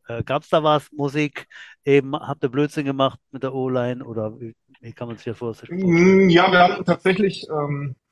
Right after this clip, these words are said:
Speaker 2: so in den ersten Jahren, äh, relativ viel ja von den alten Recken uns abgeguckt, ne? Also dieses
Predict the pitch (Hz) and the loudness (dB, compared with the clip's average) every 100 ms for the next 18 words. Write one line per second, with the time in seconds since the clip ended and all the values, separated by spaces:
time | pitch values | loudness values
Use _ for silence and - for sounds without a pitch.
0 | - 139 147 139 127 147 - 160 139 143 | -8 -4 -2 -4 2 2 2 -4 0 2
1 | 165 165 151 135 139 139 135 135 123 139 | 2 0 -4 -8 -10 -10 -10 -12 -8 -4
2 | 156 - 135 131 - 151 175 170 143 - | -2 -4 -10 -12 -14 -12 -8 -8 -8 -10
3 | 139 131 127 120 117 107 - 147 - 151 | -10 -8 -8 -10 -12 -8 -2 0 0 0
4 | 151 175 175 151 131 135 - 170 - 226 | 0 -2 -4 -4 -4 -6 -4 -8 -4 -6
5 | - - - 135 185 151 131 127 123 127 | -4 -8 -6 -10 -8 -8 -6 -6 -6 -8
6 | 120 123 - - - | -4 -4 -4 -6 -8